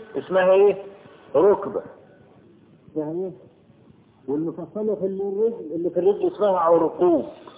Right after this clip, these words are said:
خلاص؟ قال ابن، آه، ابن منظور أظن، أو ابن سيدة في المحكم والمحيط الأعظم في اللغة،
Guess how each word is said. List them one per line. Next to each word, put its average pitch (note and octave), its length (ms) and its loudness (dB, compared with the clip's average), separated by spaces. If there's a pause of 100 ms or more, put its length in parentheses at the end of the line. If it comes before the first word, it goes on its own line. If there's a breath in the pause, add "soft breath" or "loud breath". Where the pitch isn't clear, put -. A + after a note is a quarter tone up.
(1400)
خلاص؟ D#3+ 360 6 (1300)
قال F3 580 -8 (480)
ابن، D#3 240 -4 (400)
آه، B2 760 -2 (2000)
ابن A#2+ 200 0
منظور B2 720 2
أظن، G3 320 0 (960)
أو C3 120 -12
ابن C3 480 -8 (100)
سيدة F#3 340 -10 (100)
في - 20 -16
المحكم C#3 720 -10 (460)
والمحيط B2 420 -4
الأعظم D3 340 -2
في D3 60 -6
اللغة، F#3 520 -2